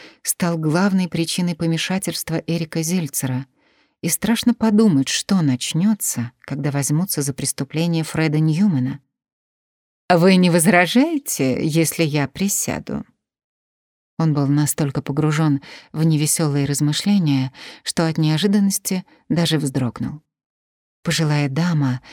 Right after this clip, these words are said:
в лиловой с золотом шляпе и с красивой сединой. Разумеется, нет. И даже подвинулся,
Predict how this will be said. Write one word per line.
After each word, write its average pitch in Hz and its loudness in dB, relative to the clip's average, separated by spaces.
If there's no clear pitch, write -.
в 156 -2
лиловой 156 0
с 147 -4
золотом 147 -2
шляпе 196 -2
и 139 -4
с - -6
красивой 180 -6
сединой. 135 -2
Разумеется, 165 2
нет. - 2
И 170 2
даже 151 0
подвинулся, 147 0